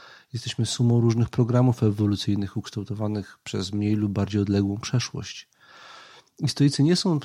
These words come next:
bardzo odlegli też tego, tego rodzaju myślenia. Można powiedzieć, że, te, że w stoicyzmie występują te dwa rodzaje redukcjonizmu. Redukcjonizm czasu do doświadczenia obecnego i redukcjonizm czasu do doświadczenia przeszłego.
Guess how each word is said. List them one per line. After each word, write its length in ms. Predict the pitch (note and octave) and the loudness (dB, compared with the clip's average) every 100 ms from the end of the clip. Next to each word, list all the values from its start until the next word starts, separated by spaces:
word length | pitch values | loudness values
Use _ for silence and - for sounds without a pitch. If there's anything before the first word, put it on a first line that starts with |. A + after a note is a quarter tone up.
| - - | -6 -4
bardzo 360 | A2 B2 A#2+ | 0 2 4
odlegli 460 | B2+ A#2 C3+ B2+ G#2 | 6 8 8 6 0
też 200 | G2+ - | 0 0
tego, 260 | G#2+ G#2 | 2 2
tego 260 | G2+ G2+ G2+ | 2 0 2
rodzaju 320 | G2 G2+ G2 | 0 2 2
myślenia. 440 | F#2+ F2+ G2+ F#2 F#2 | 0 -2 -2 -2 -2
Można 240 | F#2+ F#2+ | -4 -4
powiedzieć, 400 | F#2+ G2+ A2 G2+ | -2 -2 -4 -6
że, 80 | A2 | -8
te, 100 | - B2 - - | -12 -20 -16 -8
że 180 | G#2+ G#2+ | -4 -4
w 40 | |
stoicyzmie 500 | - A2 - A2+ A2+ | -2 -2 0 0 0
występują 760 | G#2+ - A2 G2+ G#2+ G#2+ G#2+ G#2 | 0 0 -2 0 2 2 2 -2
te 100 | G#2+ | -4
dwa 240 | G2+ A2+ | 4 4
rodzaje 300 | A2 F#2 F#2 | 4 2 0
redukcjonizmu. 760 | F#2 F#2 - G2+ F#2+ F#2 G#2+ - - - - - | 0 -2 -4 -4 -2 -4 -6 -10 -12 -20 -10 0
Redukcjonizm 720 | G#2+ G#2+ - - A2 G2+ - | 2 2 0 2 2 2 -2
czasu 320 | - G#2 A2+ | -2 -2 2
do 100 | A2 | 2
doświadczenia 680 | G#2 - - - G#2 G#2 | 2 -2 -4 -2 -2 0
obecnego 640 | D3+ A#2 G#2 - - A#2 C#3 | -2 0 0 0 2 2 4
i 160 | C3 B2 | 6 6
redukcjonizm 600 | A2 A2+ - A#2+ A2 - | 6 2 0 -2 -2 -2
czasu 300 | A2+ G#2+ A#2 | -4 -4 -4
do 80 | G#2 | -4
doświadczenia 580 | G2+ - - - G2+ | -6 -6 -8 -6 -6
przeszłego. 600 | F#2+ A2+ G2+ G#2 G2+ G2 | -6 -6 -4 -4 -4 -4